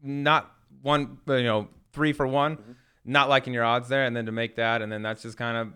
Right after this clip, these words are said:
Speaker 1: propelled him. And, like, from a talent perspective, this guy seems to have it all. Um, looking forward to seeing what he does the rest of the year. But it was cool to sit down with him.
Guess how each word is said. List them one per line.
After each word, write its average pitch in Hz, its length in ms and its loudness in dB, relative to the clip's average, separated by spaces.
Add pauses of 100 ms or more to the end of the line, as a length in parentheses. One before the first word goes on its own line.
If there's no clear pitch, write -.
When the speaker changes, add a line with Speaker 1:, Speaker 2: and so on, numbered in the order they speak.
(100)
Speaker 1:
propelled 127 400 0
him. 117 140 -2
And, 113 80 -4
like, 110 240 -8
from 127 160 -2
a - 20 -6
talent 139 360 -4
perspective, 117 420 -6
this 110 140 -10
guy 110 180 -2
seems 113 300 -10
to 113 80 -2
have 110 180 -2
it 107 60 -4
all. 117 360 -2
Um, 104 640 -8
looking 120 240 -6
forward 113 180 -4
to 107 80 -10
seeing 110 220 -10
what 107 100 -4
he 107 60 -6
does 107 180 -4
the 107 60 -12
rest 107 140 -4
of - 20 -16
the 113 60 -6
year. 117 80 -2
But 123 80 -4
it - 20 -2
was 120 100 -6
cool 160 200 -4
to 123 40 -12
sit 127 140 -8
down 120 220 -2
with 113 80 -8
him. - 60 -18